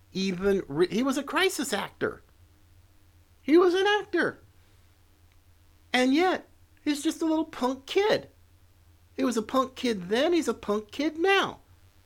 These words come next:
And apparently people got mad at me because I was critical of him. I said, I said, "Well, you, get over yourselves. You're not that important.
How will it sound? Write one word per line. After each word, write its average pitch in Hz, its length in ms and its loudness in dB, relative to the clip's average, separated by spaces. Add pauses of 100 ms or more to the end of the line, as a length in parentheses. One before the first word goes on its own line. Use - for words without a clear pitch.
(400)
And 226 200 2
apparently 226 600 0
people 233 560 0
got 185 320 -2
mad 202 240 -4
at 160 100 -4
me 254 280 0
because 208 460 -4
I 196 140 -2
was 214 240 0 (180)
critical 311 460 2
of 113 140 4
him. 82 200 -8
I 190 120 -2
said, - 240 -4 (1200)
I 202 60 -8
said, 190 200 -2
"Well, 208 160 4
you, 175 540 -8 (240)
get 247 220 8
over 392 260 8
yourselves. 123 540 2
You're 185 120 4
not 226 280 0
that 302 120 0
important. 240 560 -2